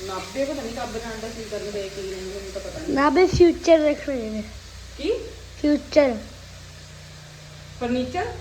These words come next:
Speaker 2: ਫਿਊਚਰ।
Speaker 1: ਫਿਊਚਰ?
Speaker 2: ਫਰਨੀਚਰ, ਹਾਂ।
Speaker 1: ਫਰਨੀਚਰ ਕਿਹਦੀ ਕੋਠੀ ਲਈ ਲੈਣਾ ਹੁਣ?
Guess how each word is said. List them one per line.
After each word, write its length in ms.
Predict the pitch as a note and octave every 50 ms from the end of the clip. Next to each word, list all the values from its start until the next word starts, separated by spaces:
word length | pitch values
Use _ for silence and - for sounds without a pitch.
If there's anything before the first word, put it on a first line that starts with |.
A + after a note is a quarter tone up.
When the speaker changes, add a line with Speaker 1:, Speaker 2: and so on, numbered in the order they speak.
| - - - - - - - - - - - -
Speaker 2:
ਫਿਊਚਰ। 720 | C4+ C#4+ D4 D4 D4 C#4+ - - - - D4+ D4 C4+ A#3 G#3 - - - - - - -
Speaker 1:
ਫਿਊਚਰ? 460 | - B3+ C4 C4 - - A4 B4 B4 A#4 - - - - - - - - - - - - - - - - - - - - - - - - - - - - - -
Speaker 2:
ਫਰਨੀਚਰ, 580 | - D4+ C#4 C4+ D4 D4+ C#4 - - - C#4 B3
ਹਾਂ। 280 | A#3 A#3+ A#3 G#3+ G3+ F#3+
Speaker 1:
ਫਰਨੀਚਰ 460 | F#3 B3+ B3+ C4 C#4 C#4 D4 D4+ C#4
ਕਿਹਦੀ 180 | C#4 B3+ A#3+
ਕੋਠੀ 240 | B3 C4+ C4 A#3+ B3+
ਲਈ 120 | C4+ C4 C4+
ਲੈਣਾ 180 | B3 A3 G3
ਹੁਣ? 180 | G#3+ A#3 A#3